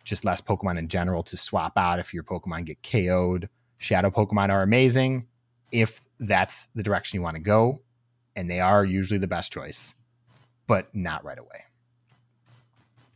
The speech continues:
That said, Shadow Pokemon are good for something else for beginning players. You can purify them. Purified Pokemon are Shadow Pokemon that you spent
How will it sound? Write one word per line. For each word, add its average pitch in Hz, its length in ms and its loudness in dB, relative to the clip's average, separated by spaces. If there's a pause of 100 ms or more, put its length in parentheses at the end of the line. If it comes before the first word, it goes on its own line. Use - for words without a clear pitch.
(160)
That 113 160 -2
said, 117 340 2 (160)
Shadow 127 200 0
Pokemon 123 300 2
are 117 100 6
good 117 160 0
for 117 100 0
something 107 280 0
else 117 180 6
for 101 120 -6
beginning 85 280 -8
players. 82 440 -10 (960)
You 104 100 -4
can 98 120 -2
purify 98 420 -4
them. - 120 -20 (2000)
Purified 123 540 6
Pokemon 117 500 6
are 98 200 4
Shadow 113 200 6
Pokemon 110 280 4
that 107 100 2
you 101 200 0
spent 113 420 2